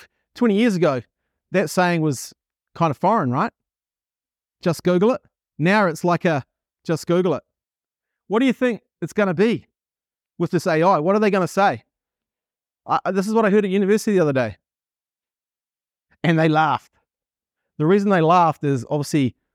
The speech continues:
maybe some of them aren't supposed to be using it <laughs> in class.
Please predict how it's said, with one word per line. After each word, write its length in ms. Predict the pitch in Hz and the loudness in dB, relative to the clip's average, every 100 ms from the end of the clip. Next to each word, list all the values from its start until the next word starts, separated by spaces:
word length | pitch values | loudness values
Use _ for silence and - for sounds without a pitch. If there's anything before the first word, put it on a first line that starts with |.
| - | -8
maybe 320 | 131 147 143 | 0 2 2
some 220 | 127 156 139 | 0 0 0
of 60 | |
them 140 | 135 135 | -2 -2
aren't 200 | 143 151 | -2 -2
supposed 240 | 160 135 | -2 -2
to 40 | - | 0
be 80 | |
using 420 | 147 151 165 180 180 | 0 2 2 2 2
it 220 | 202 156 - _ | 0 -2 -8 _
<laughs> 180 | _ - | _ -6
in 200 | 175 165 | -2 -2
class. 680 | - 165 165 117 - - - | 0 0 0 -4 -12 -18 -20